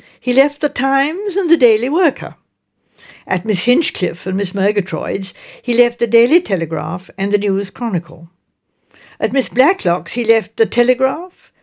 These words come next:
the Times, and the Daily Mail. All these houses, and indeed at practically every house in Chipping Cleghorn, he delivered every Friday a copy of the North Benham News and Chipping Cleghorn Gazette,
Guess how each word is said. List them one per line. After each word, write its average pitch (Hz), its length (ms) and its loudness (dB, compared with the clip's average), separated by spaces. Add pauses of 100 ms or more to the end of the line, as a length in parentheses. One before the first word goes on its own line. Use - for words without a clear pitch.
(120)
the 247 80 -2
Times, 180 840 -8
and 208 140 -8
the 220 80 0
Daily 196 300 2
Mail. 175 460 -6 (1200)
All 427 320 8
these 339 260 6
houses, 202 560 -4
and 220 100 -2
indeed 226 400 0
at 220 120 -6
practically 226 500 -2
every 269 260 0
house 175 320 -2
in 185 100 -4
Chipping 185 360 -4
Cleghorn, 160 600 -8 (360)
he 233 120 -4
delivered 226 380 2
every 247 300 2
Friday 175 420 0
a 220 80 2
copy 214 360 -4
of 190 120 -2
the 214 80 -2
North 254 440 0
Benham 247 340 2
News 190 420 0
and 208 180 -8
Chipping 277 380 -2
Cleghorn 214 640 -4
Gazette, 233 580 0